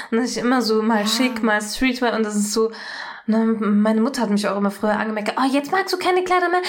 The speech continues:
Speaker 1: jetzt musst du diese Hosen tragen.“ Dü, dü, dü, dü, dü.
Speaker 2: Mhm.
Speaker 1: Und jetzt denke ich mir so, „Nein, ich ziehe einfach immer das an, wonach ich mich fühle, okay?“
Speaker 2: Mhm,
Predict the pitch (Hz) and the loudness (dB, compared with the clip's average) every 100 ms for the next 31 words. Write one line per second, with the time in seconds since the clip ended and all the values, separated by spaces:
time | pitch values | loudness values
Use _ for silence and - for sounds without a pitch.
0 | 285 - 262 370 320 269 269 247 302 359 | -2 -2 2 2 2 2 2 2 2 2
1 | 359 381 359 277 277 285 240 220 226 220 | 2 2 2 2 2 2 2 2 0 0
2 | 320 233 214 214 233 269 320 294 262 277 | -2 -4 -4 0 2 2 0 0 2 2
3 | 220 226 320 359 359 - 226 226 - - | 2 2 2 2 -2 -6 -4 -4 -6 0
4 | 202 190 196 - 196 180 175 - - 202 | 0 0 -2 0 -2 0 -4 -4 -2 0
5 | 220 214 226 240 233 254 240 - 247 247 | 0 0 -2 -2 -4 -4 -4 -4 -4 -2
6 | 196 196 - 208 226 - - 220 208 220 | -4 -6 -4 -2 -2 -6 -6 -4 -4 -4
7 | 220 | -8